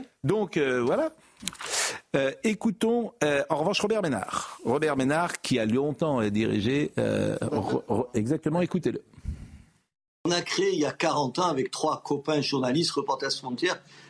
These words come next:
Speaker 2: pour défendre la liberté d'expression. C'est-à-dire quoi, concrètement ? La possibilité pour des gens qui pensent complètement différemment de vous de s'exprimer. J'ai été dans le monde entier pendant vingt-cinq ans pour sortir de prison des gens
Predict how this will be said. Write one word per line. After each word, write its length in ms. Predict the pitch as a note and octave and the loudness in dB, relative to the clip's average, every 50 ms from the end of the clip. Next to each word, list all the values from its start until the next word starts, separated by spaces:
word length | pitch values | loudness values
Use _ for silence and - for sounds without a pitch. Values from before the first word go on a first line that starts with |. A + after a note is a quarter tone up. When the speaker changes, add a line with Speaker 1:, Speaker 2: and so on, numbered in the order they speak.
| - - | -18 -4
Speaker 2:
pour 160 | - D#3 D#3+ C3+ | -2 0 0 2
défendre 380 | E3+ E3 D#3+ - G3 G3+ F#3 | 0 0 0 0 0 2 2
la 80 | E3 C#3 | 2 2
liberté 420 | C#3+ F3 F3 F3+ E3 - - F#3 | 2 2 2 0 -2 0 0 2
d'expression. 580 | D#3+ D3 - - - D3 C#3+ - - C3+ A2 - | 2 2 0 0 0 -2 -2 0 -2 -4 -4 -2
C'est-à-dire 420 | - - - F3+ F#3 F#3+ G3 - - | -2 -2 0 2 2 2 0 -2 -2
quoi, 340 | - F3 F#3 E3 C3+ - - | 0 0 2 2 0 -2 -2
concrètement ? 580 | - D#3+ D3 - - C#3+ C3+ - C#3+ C3+ C3 - - - - - - - - | -2 0 0 0 0 -2 -2 0 -2 -2 -2 -2 -8 -16 -20 -20 -10 -2 0
La 140 | F3 F3+ | 0 0
possibilité 800 | F3 - G#3 G#3 G3+ - G#3 F#3 F#3+ F#3+ F#3+ F#3 - - G3+ G3 | 2 0 0 0 2 0 0 2 2 2 0 0 0 0 0 0
pour 180 | - - D#3+ D#3 | 0 0 0 0
des 140 | D3 E3 E3 | 0 0 0
gens 240 | E3 G3 F#3 E3 C#3+ | 0 0 -2 -2 -2
qui 140 | - - D#3 | -4 -8 -6
pensent 380 | - - F3+ D#3 - - - - - - - - _ - | -2 0 0 0 0 -2 -6 -8 -14 -20 -20 -20 _ -2
complètement 840 | - C4+ C4+ A3+ - G#3+ G#3+ F#3 F3 - - G3+ F#3+ F3+ D3 C3+ - _ _ _ - | 0 0 0 0 -2 -2 -2 -2 -2 -4 -2 0 0 0 -2 -4 -8 _ _ _ -4
différemment 540 | - E3 D#3 - E3+ D3+ D3 D#3 D3+ D3+ C#3 | -2 -2 0 2 2 2 2 2 2 0 0
de 100 | B2+ C#3+ | 0 0
vous 340 | C#3 B2+ D3 G#3 A3+ A3+ - - - - - - | -2 0 -2 -2 -2 -2 -6 -12 -20 -20 -4 -2
de 80 | E3 | -2
s'exprimer. 600 | F3 F3 F#3+ F#3+ F#3+ - - E3 D3+ D#3 C#3+ - - - _ _ - - _ _ - | 0 2 0 0 0 0 -2 -2 -2 -2 -2 -4 -6 -12 _ _ -20 -20 _ _ -4
J'ai 160 | C#3 - G3 | 0 0 2
été 220 | G#3+ G#3 A3 A#3 A3 | 2 2 2 2 2
dans 140 | F#3+ E3+ D#3+ | 2 2 2
le 60 | E3 | 2
monde 220 | F3 G3+ G#3 G3+ | 2 2 2 2
entier 420 | F#3+ F3 E3 D#3+ D#3+ - G3+ G3+ F#3 | 2 0 0 -2 -2 0 0 0 0
pendant 300 | - D3+ C#3 C#3 C#3 C3+ | 0 0 0 0 0 2
vingt-cinq 540 | E3 E3 D#3 D3 - - E3 E3+ E3 - | 2 2 0 0 0 0 0 0 0 0
ans 160 | G#3+ A3 A3 A3 | 0 -2 0 0
pour 160 | F3 D#3+ - | 0 0 0
sortir 440 | - G#3 F#3+ F3+ - - F#3+ F#3 D#3 | 0 0 0 0 -2 0 0 0 2
de 100 | D#3+ D#3+ | 0 -2
prison 440 | D#3+ - - F3 D3+ C#3+ E3 D#3 | -2 0 0 0 2 2 2 2
des 180 | D3+ D3 E3+ E3 | 2 2 0 0
gens 280 | C#3+ F#3+ G#3+ G#3+ G#3 | 2 0 0 -2 -2